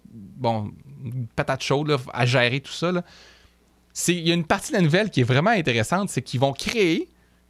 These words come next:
un processus d'appel si vous êtes banni de Facebook ou Twitter. Les gens vont avoir un recours, vont, vont pouvoir contester leur suspension ou leur bannissement. Je sais pas si ça se dit comme ça. Et là, moi, je lisais ça, j'étais comme, « Oh !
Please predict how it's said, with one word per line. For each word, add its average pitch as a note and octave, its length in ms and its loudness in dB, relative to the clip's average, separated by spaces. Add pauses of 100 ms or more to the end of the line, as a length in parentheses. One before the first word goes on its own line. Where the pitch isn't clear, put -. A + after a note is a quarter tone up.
(540)
un C#3+ 120 2
processus A3+ 640 0
d'appel F#3 680 0 (460)
si - 140 -4
vous D3 140 2
êtes D#3+ 120 4
banni F3+ 300 4
de G#3+ 60 -2
Facebook D3+ 480 0
ou C#3+ 40 2
Twitter. C3 440 2 (460)
Les D#3 140 4
gens A#3 200 2
vont A#3 80 0
avoir F#3+ 260 2
un D3+ 100 2
recours, E3 640 0
vont, B2+ 140 2
vont C#3+ 100 4
pouvoir E3 440 2
contester G#3+ 760 0 (540)
leur C3+ 380 2
suspension F3+ 680 0
ou D3 160 2
leur A#2 400 2 (260)
bannissement. B2+ 760 0
Je A2 60 -12
sais G#2+ 60 -14
pas A2+ 120 -6
si - 80 -10
ça G2+ 120 -4
se G2 60 -4
dit - 80 -12
comme F#2+ 180 -8
ça. B2+ 220 -12 (680)
Et A#2+ 120 -4
là, E3+ 120 4
moi, E3+ 120 4
je G2+ 140 0
lisais G#2 260 -2
ça, C#3+ 100 -2
j'étais A2 160 -4
comme, « F#2+ 240 -4
Oh ! F3 200 -4